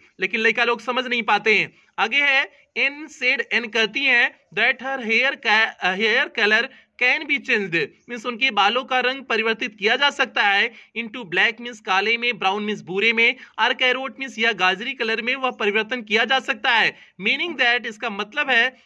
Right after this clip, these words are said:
external beauty is all superficial, में जो, जो है एक्सटर्नल ब्यूटी होती है, जो बाह्य सुंदरता होती है, is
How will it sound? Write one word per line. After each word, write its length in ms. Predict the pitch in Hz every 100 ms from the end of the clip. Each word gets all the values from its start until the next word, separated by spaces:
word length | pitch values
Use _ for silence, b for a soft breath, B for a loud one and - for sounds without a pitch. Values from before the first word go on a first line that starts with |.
| b
external 500 | 226 - 269 269 294
beauty 380 | 233 247 262 269
is 60 | 214 185
all 320 | 202 269 285 285 254
superficial, 840 | 220 247 240 220 214 214 226 175 143 B -
में 80 | 208
जो, 300 | 247 226 202
जो 100 | 170
है 220 | 220 220 214
एक्सटर्नल 440 | 208 - 254 294
ब्यूटी 280 | 262 240 -
होती 280 | 233 233 240
है, 80 | 226
जो 140 | 220
बाह्य 260 | 170 208 285
सुंदरता 460 | 254 226 226 220
होती 320 | 220 208 226
है, 220 | 208 226 - B B
is 160 | 262